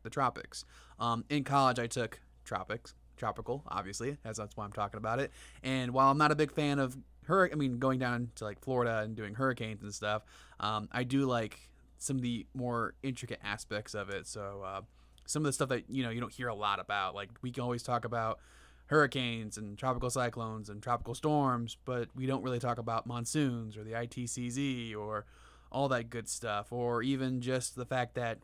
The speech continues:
when you look at just the different seasons, every time it's something slightly different. So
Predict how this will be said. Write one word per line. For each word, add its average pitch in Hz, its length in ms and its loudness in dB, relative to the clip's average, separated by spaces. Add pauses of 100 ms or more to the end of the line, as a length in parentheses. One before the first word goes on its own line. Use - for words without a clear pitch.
when 107 120 -8
you 120 100 -2
look 120 180 -4
at 120 140 0 (280)
just 117 160 -8
the 127 60 -6
different 120 260 -6
seasons, 117 480 -4
every 113 420 -4
time 110 380 -6
it's - 320 -12
something 117 360 -8
slightly 113 260 -6
different. 117 260 -6
So 143 160 4